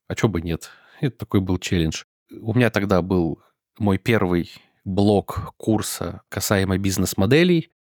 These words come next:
Я тогда читал Остервальдера, и всё, что с ним связано. Вот это было, ну, лет восемь назад, наверное, уже. И мне неожиданно понравилось. То есть я приехал тогда в Москву, отчитал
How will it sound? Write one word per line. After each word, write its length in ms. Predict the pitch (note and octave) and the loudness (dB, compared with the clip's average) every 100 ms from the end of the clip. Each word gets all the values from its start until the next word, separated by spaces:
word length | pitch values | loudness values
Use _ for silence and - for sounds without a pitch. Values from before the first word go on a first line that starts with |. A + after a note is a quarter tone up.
| - | -4
Я 160 | F2 | -4
тогда 400 | E2 E2 E2 D#2+ - - | -2 -4 -2 -4 -6 -10
читал 440 | - - F2+ D2+ - | -8 0 0 0 -6
Остервальдера, 840 | - - D#2+ F#2+ D3+ C3 A2+ G2+ - _ - | -12 -6 0 2 2 2 2 0 -4 _ -12
и 560 | F2+ F#2 F#2 F2+ E2 D#2 E2 - _ | -4 -2 0 0 0 -2 -6 -20 _
всё, 200 | - A#2 | 0 0
что 140 | - | 2
с 120 | F#2 - | -2 0
ним 100 | E2+ | -2
связано. 600 | - F2+ E2+ F2 E2+ - _ - | 0 0 0 -2 -6 -8 _ -12
Вот 300 | D#2+ D2+ C#2 | -4 -2 -2
это 160 | F2 F2+ | -2 0
было, 500 | F#2 G#2 F#2 F2+ - _ | 2 4 2 0 -8 _
ну, 100 | - | -2
лет 300 | F#2 F2+ - - | 0 0 -2 -4
восемь 420 | F2+ G2 - E2 | 0 2 2 -2
назад, 400 | E2+ E2+ D#2+ - | 0 0 -2 -2
наверное, 400 | D2+ D#2+ D#2+ - | -2 -2 -4 -6
уже. 260 | D2+ D#2+ D#2+ _ _ - | -6 -6 -8 _ _ -2
И 680 | A2+ E3+ F#3+ F3+ D#3+ C#3 A2+ - - - | 0 2 4 2 2 -2 -6 -12 -14 -12
мне 460 | F2+ A2+ C3 D#3+ | -4 0 4 4
неожиданно 420 | F3+ A#2+ D3+ B2 | 4 4 2 0
понравилось. 600 | A2 G#2 F2+ E2 D2 D2 | 0 0 2 0 -2 -8
То 80 | - | -8
есть 160 | E2 - | -6 -4
я 60 | |
приехал 460 | F2+ G2 F#2+ - - | -2 2 0 -2 -8
тогда 260 | - D#2 - | -12 -12 -4
в 60 | |
Москву, 580 | F2+ F2 - D#3 G#3+ A3+ - - - | -2 -2 0 2 4 2 -2 -20 -10
отчитал 800 | - - - - - G2+ E2 | -6 -4 -6 -2 0 2 0